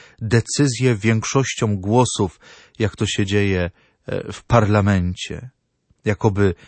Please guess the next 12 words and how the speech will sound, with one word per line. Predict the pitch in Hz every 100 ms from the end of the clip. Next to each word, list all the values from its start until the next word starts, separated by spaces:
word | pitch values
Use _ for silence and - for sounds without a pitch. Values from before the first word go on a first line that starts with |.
| _ _
prawda | - 117 107 101 92
miała | 95 92 92
być | 82 90 - -
tam, | - 113 113 104 98 _ _ _ _
gdzie | 110 101 101 95
jest | 90 85
większość. | 82 85 82 90 - - 117 - _ _ _ - - -
Ale | 110
lud | 117 180 165
Boży | 180 208 208
jest | 190 196
zgromadzeniem | 135 113 147 147 131 123 190 208